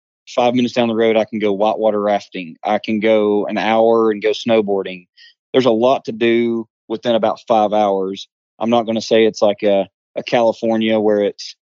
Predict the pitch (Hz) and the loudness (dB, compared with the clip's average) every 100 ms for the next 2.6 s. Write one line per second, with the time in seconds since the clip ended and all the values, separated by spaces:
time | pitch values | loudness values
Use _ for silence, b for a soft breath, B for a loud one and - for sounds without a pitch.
0 | _ 131 123 110 101 120 120 113 - 107 | _ 0 0 0 0 2 0 -2 -4 -2
1 | 117 113 110 101 - - 117 104 110 110 | 2 2 0 -4 -12 -2 2 2 2 0
2 | - 113 113 113 117 | 0 2 2 2 -2